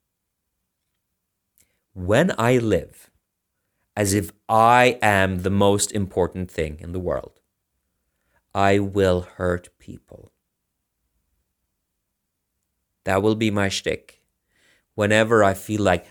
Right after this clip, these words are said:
my truth is being compromised, I will have to hurt somebody else. I will attack them, I will manipulate them, I will ostracize them, I will cancel them, whatever it is,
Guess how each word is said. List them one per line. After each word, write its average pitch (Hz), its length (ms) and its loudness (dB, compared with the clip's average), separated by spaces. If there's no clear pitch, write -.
my 123 320 0
truth 98 640 -4
is 107 180 -4
being 101 260 0
compromised, 90 720 -2
I 85 60 0
will 92 180 -4
have 90 200 -6
to 92 80 -10
hurt 85 280 -8
somebody 82 440 -8
else. - 420 -12
I - 40 -10
will 80 160 -4
attack - 400 -4
them, 131 420 -2
I 80 60 -14
will 78 140 -8
manipulate 107 880 0
them, 107 380 2
I 85 40 -10
will 87 280 0
ostracize 110 760 2
them, 101 360 2
I 85 100 -2
will 82 160 -6
cancel 101 560 -2
them, 104 400 2
whatever 85 480 0
it 120 100 2
is, 80 380 -2